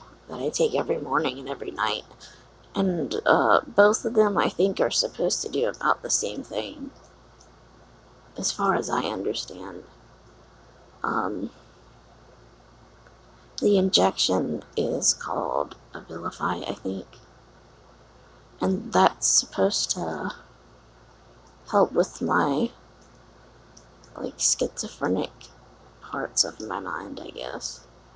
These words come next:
And then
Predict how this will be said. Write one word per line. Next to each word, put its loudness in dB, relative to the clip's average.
And -2
then 4